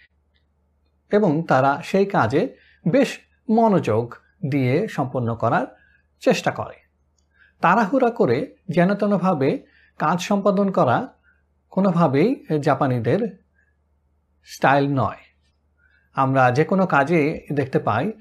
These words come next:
জাপানিরা অত্যন্ত ভালো মানের এবং উন্নত মানের কাজ সম্পন্ন করে থাকে এবং এ কারণেই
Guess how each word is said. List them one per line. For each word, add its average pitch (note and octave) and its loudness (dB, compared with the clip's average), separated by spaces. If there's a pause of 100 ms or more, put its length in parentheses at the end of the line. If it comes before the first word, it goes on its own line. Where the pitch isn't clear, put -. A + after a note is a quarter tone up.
(260)
জাপানিরা D3 0
অত্যন্ত D3 -2 (640)
ভালো E3+ 2
মানের C#3 -2
এবং C#3 -2
উন্নত C#3+ -2
মানের A2 -2 (500)
কাজ C3+ 0
সম্পন্ন C3 -6
করে D#3 -2
থাকে E3 -2
এবং B2+ -2 (340)
এ F3 4
কারণেই F#3 2